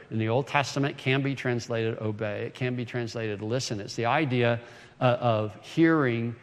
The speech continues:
in order to obey. You know, we use that. We say, "Now listen to me."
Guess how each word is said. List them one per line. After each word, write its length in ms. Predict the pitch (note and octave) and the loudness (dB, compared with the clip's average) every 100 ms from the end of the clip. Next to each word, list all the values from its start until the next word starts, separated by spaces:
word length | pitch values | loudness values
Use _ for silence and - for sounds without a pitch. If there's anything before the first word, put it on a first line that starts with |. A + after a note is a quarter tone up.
| - C3 | -10 -2
in 120 | C3 | -2
order 420 | C#3 C#3 D3+ D3 | 0 2 2 2
to 420 | B2 - A#2 G2 G2+ - | 0 -2 -2 -2 -6 -10
obey. 460 | G#2+ G2 A2 F#2 - - - - | -6 -2 -2 -2 -4 -14 -20 -8
You 100 | G3+ | 0
know, 220 | G#3+ A2 | 2 4
we 160 | C#3 G#3+ | 4 4
use 280 | D#3+ D3 - | 4 4 4
that. 360 | A2+ G2+ - - | 2 0 -6 -6
We 100 | C3+ | -4
say, 240 | B2+ B2+ G2 | 0 0 2
"Now 160 | C#3 C3+ | 4 8
listen 340 | G3+ C4+ A3+ | 8 8 4
to 140 | - D#3+ | 4 4
me." 200 | A2 | 4